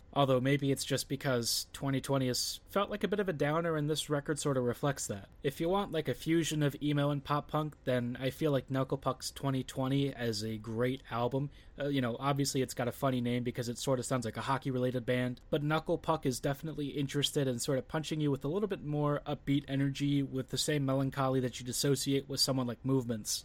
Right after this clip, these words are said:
It strikes a very good balance of being a little bit like a diary confessional with some of the sunniness that you'd associate with more,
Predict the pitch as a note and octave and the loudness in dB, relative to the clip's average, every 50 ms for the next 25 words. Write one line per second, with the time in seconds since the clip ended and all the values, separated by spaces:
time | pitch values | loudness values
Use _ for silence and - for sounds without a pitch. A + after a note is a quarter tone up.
0 | - - - - D3 C#3+ - - D#3+ E3 F3+ - - E3 C#3+ C3+ C#3 C#3 D3+ D#3 | -10 -14 -6 -4 -2 -2 0 0 0 0 0 0 0 0 2 2 4 4 4 4
1 | D3+ D#3+ D#3 C#3 B2 B2+ B2+ C3 C3+ C#3 C3+ - C3 A#2+ A#2 C3+ C3+ C3 B2+ B2 | 4 4 2 4 4 2 2 4 4 2 2 0 -4 -2 2 4 4 4 4 2
2 | A#2+ A#2+ B2+ C3+ C3+ D3 C3 C3+ C3+ - B2+ A2 B2+ B2 B2+ C3 C3 B2+ C3 B2+ | 2 2 2 2 2 2 -2 -4 -4 -4 -2 0 0 2 2 2 4 4 2 2
3 | - - A#2+ - - C3+ B2+ - - C3+ C3 B2+ B2+ B2 - D3+ D#3 - - - | 0 -4 -6 -2 -2 0 0 0 0 0 0 0 0 0 0 0 2 4 4 4
4 | G#3 G#3+ G#3+ G3+ F#3 E3+ F3 F3 E3 - - - F3+ F3+ F#3 F3+ F3 F3 D#3 - | 2 2 0 -2 0 4 6 6 6 6 4 0 0 0 -2 0 0 0 0 2
5 | - E3+ D3+ - - D#3 D3 C#3 - D#3+ D#3 C#3+ - - D#3 D3+ D3+ D#3+ D#3 D3+ | 0 0 0 0 0 0 0 2 4 4 4 4 4 2 0 0 0 0 -2 -2
6 | C#3 - D3 D3 C#3+ D3 D3 C#3+ C#3+ C#3 C#3 | -2 0 0 2 2 4 4 4 2 2 0